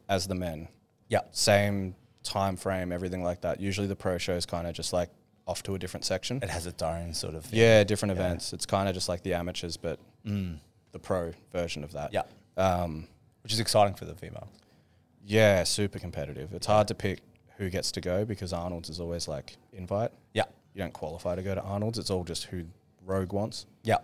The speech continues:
Speaker 1: Um, but yeah, back and forth the whole time. Like, Victoria Long started off not terribly, but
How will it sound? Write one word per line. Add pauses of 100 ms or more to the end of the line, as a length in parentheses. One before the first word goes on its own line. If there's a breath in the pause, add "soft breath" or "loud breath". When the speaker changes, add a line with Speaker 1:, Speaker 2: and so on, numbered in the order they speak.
(240)
Speaker 1:
Um, (720)
but
yeah, (180)
back
and
forth
the
whole
time. (100)
Like, (160)
Victoria
Long
started
off (800)
not
terribly,
but